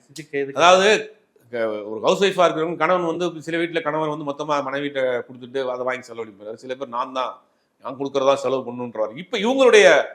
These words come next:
Speaker 2: கையில வந்துருது இல்லையா அது?
Speaker 1: கொடுத்தாலும் கொடுக்கனாலும் எனக்கு மளிகை ஜாமான் அதுக்கு இதுக்காக எனக்கு
Speaker 2: என் கையில
Speaker 1: இருக்கு.
Speaker 2: பத்தாயிரம் ரூபா இருக்கியா?
Speaker 1: ஆ, பத்தாயிரம் இருக்கு,
Speaker 2: என்
Speaker 1: ஆமா.
Speaker 2: கையில ஐயாயிரம் ரூபா இருக்கியா? என் அக்கவுண்ட்ல பணம் இருக்கு, எனக்கு மாசம் மாசம் மெசேஜ் வருதுங்கிற ஒரு நம்பிக்கை அந்த மக்க-, மகளிர் உரிமை தொகை கொடுத்துருக்கு. அது மாதிரி திட்டங்கள் நிறைய பேர் இருக்கு. நம்ம கூட நிறைய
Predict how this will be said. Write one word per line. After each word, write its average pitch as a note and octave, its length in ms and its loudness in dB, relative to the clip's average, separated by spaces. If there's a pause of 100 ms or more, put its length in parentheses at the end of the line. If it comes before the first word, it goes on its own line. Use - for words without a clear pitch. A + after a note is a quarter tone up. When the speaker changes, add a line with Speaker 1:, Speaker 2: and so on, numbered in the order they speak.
(460)
Speaker 2:
கையில B3+ 200 8
வந்துருது F#3 300 4
இல்லையா A2 180 -2
அது? A#2+ 100 -2
Speaker 1:
கொடுத்தாலும் A3 360 4
கொடுக்கனாலும் A#3+ 420 0
எனக்கு B3 220 -2
மளிகை A3+ 240 0
ஜாமான் A#3 300 0
அதுக்கு A3+ 180 -2
இதுக்காக A#3 280 2
எனக்கு A3 200 0
Speaker 2:
என் A3+ 140 8
கையில G#3+ 120 8
Speaker 1:
இருக்கு. B3 180 6
Speaker 2:
பத்தாயிரம் A3 220 8
ரூபா A3 60 6
இருக்கியா? F3 300 4 (100)
Speaker 1:
ஆ, D3+ 200 -4
பத்தாயிரம் D3+ 420 -4
இருக்கு, C3 160 -10
Speaker 2:
என் D3+ 80 4
Speaker 1:
ஆமா. F#3 100 4
Speaker 2:
கையில G#3 160 6
ஐயாயிரம் F3 260 6
ரூபா F3 80 6
இருக்கியா? C3 280 0 (540)
என் E3 100 8
அக்கவுண்ட்ல G3 360 4
பணம் D#3+ 240 2
இருக்கு, C3 200 -2
எனக்கு C3+ 220 -4
மாசம் D#3+ 200 2
மாசம் D3+ 200 -4
மெசேஜ் C#3+ 260 -10
வருதுங்கிற B2 440 -6
ஒரு C#3+ 100 -8
நம்பிக்கை E3 460 -10 (600)
அந்த C#3 220 0
மக்க-, C#3 340 -2
மகளிர் D#3 340 0
உரிமை D#3+ 220 -4
தொகை A#2 220 -12
கொடுத்துருக்கு. A#2 420 -20 (460)
அது F3 100 4
மாதிரி A#3+ 200 4
திட்டங்கள் A#3+ 460 0
நிறைய D3+ 240 2
பேர் A#2 140 -2
இருக்கு. - 200 -12
நம்ம C#3 160 -6
கூட F3+ 160 -4
நிறைய D#3+ 200 2